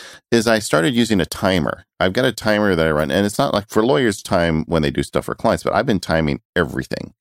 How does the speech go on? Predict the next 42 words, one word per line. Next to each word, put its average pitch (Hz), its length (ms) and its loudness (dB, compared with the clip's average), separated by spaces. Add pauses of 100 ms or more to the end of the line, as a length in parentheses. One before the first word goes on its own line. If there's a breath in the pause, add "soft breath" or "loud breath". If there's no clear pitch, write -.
I, 78 140 0 (180)
from 90 320 -2 (180)
basically 98 420 0
when 82 280 0
I 71 40 0
wake 90 260 0
up 95 140 0
till 78 120 0
I 73 60 0
go - 140 2
to 71 80 0
bed. 65 340 0 (540 loud breath)
Uh, - 220 -2
how 92 80 0
much 120 220 0
time 113 180 2
do 95 140 2
I 90 80 4
spend 87 360 0
answering 85 560 0
email 73 540 0
about, 64 400 0 (140)
you 82 100 -4
know, 65 220 -2
book, - 400 -4 (320)
books - 380 -4
that, 69 220 0
you 85 80 0
know, 71 120 0
the 71 100 -4
download 71 360 0
didn't 64 200 -4
work? 52 240 -8
How 92 80 -2
much 98 220 -2
time, 87 280 2
you 90 120 2
know, 76 80 0 (320 loud breath)
I'm 104 160 2
being 90 400 0
very, 87 500 2
uh, 50 240 -4